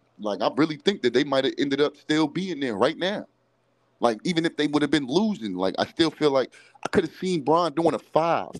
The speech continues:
like, a five-year deal with them, them trying to work two five-year deals with both of them,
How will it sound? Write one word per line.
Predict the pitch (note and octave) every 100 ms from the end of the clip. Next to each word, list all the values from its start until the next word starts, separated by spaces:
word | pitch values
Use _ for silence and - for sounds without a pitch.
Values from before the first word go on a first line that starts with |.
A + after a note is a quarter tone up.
| - -
like, | G2+
a | G#2
five-year | - D3 D3+ C#3 D3+ C#3 - _
deal | D#3 E3
with | C3+ -
them, | A2 F#2 F2 G2+ A#2
them | - D#3 C#3 - -
trying | - E3 B2
to |
work | A#2 D3+ - - _ _
two | - G3+ F3+
five-year | F3 F3+ E3 E3 D#3+
deals | C#3+ F3 E3 C3+
with | C3+ D3
both | D3 E3 A2+
of |
them, | F2